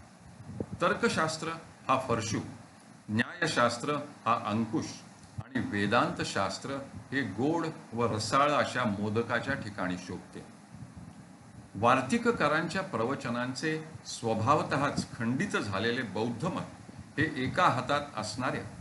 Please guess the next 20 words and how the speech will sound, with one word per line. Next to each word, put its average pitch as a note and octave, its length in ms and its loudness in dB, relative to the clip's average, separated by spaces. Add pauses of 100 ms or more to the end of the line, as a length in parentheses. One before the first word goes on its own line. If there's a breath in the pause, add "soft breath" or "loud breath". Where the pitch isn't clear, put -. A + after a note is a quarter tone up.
(200)
मोडक्या A2+ 480 0
दाताच्या A#2+ 640 -2
ठिकाणी F#2+ 400 -4
शोभते. - 420 -10 (1160)
मग F#3 240 2
कल्याणकारक D#3 920 4 (340)
व C#3 80 0
वरदायक A2+ 640 2 (480)
असा C#3+ 220 -8
जो C3 140 0 (120)
हस्त, - 300 0 (560)
तो E3 80 2
सत्कारवाद D3 1000 2 (480)
म्हणजे A#2 320 4
ब्रह्मविषयक A2+ 960 2
वाद F2+ 380 0
होय. E2+ 260 -6 (1000)
धर्म G3 360 4 (300)
आणि C#3 180 4
प्रतिष्ठा A2 580 -4